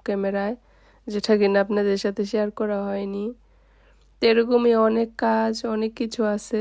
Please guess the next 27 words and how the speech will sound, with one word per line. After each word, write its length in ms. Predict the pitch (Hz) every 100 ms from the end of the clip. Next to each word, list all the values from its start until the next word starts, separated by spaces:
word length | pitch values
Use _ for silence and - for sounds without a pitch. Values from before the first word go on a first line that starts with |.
| 220
যেগুলা 420 | 208 214 214 208 202
কিনা 220 | 208 202
আপনাদের 380 | 202 208 202 202
সাথে 320 | - 196 - 202
কখনই 420 | 214 226 214 202
শেয়ার 240 | - 202
করা 240 | 202 208 202
হয় 180 | 202 202
না। 160 | 202 226 - _ _ _ _ _ -
সেটা 240 | 254 240 240
শুধু 260 | 247 220
আমি 300 | 214 208 214
না, 180 | 208 202 214 247 _ _ _ _ _ 226
এটা 180 | 226
সবাই, 480 | 214 220 208 208 202 208 240 _ _ _
সবাই 400 | - 220 214 220 220
সবার 320 | - 220 214 208
ভালো 260 | 202 202
লাগা 280 | 202 202 214
থেকে 360 | 202 214 - 233 208 214 _ _ _ _ _ _ -
একটু 260 | 220 - 220
একটু 220 | 220 220
করে 240 | 226 208
শেয়ার 280 | 202 233 208
করে। 260 | 220 220 214 226 _ _
তো 100 | -
আমিও 420 | 220 220 226 226